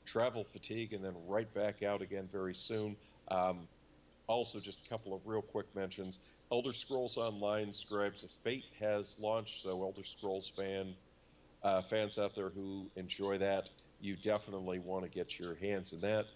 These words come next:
And then, of course, if you are a PlayStation, uh, V R owner, V R two owner, I want to, uh, mention that there are some really interesting titles out there right now, uh, that you can,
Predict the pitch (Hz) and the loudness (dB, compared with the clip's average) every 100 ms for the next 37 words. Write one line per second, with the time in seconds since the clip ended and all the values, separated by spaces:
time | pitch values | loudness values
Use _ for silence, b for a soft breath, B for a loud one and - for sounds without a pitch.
0 | B B - 104 101 104 95 - 117 107 | B B -2 0 2 2 0 -2 2 2
1 | 101 - - 101 - 117 113 104 104 101 | 2 -2 -2 -2 -2 -4 -2 2 2 2
2 | 98 98 92 - 110 107 104 - 101 95 | 0 -4 -6 -10 -4 -2 -2 -2 0 0
3 | - 87 82 80 B B B - 92 90 | -2 -8 -8 -12 B B B 0 2 2
4 | 87 107 113 123 113 92 90 82 127 160 | 0 0 4 4 2 0 -2 -2 -4 -6
5 | - - 98 90 - - 131 117 82 82 | -16 -4 0 0 -2 -4 -4 -2 -2 0
6 | 95 87 85 87 90 - 85 80 80 73 | -2 0 0 -2 -4 -4 -2 -2 0 0
7 | - B B B - 107 110 - 95 92 | -2 B B B 0 2 2 0 -2 0
8 | 95 92 90 - 85 80 - 92 92 110 | 2 2 0 -2 -4 -6 -10 -12 -6 -2
9 | 120 107 101 104 101 - 98 - 95 90 | 2 2 0 -2 -2 -2 -6 0 0 -2
10 | 90 - - - - 98 101 98 92 - | -6 -12 -20 -20 -2 2 4 2 0 -4
11 | - 98 95 - 90 90 85 87 - - | 0 2 2 2 -2 0 0 -2 -2 -4
12 | 95 92 92 90 - - - - 92 87 | 0 2 0 -2 -8 -20 -8 0 2 2
13 | 85 87 85 - 87 80 85 | -2 -4 -4 -6 -10 -12 -12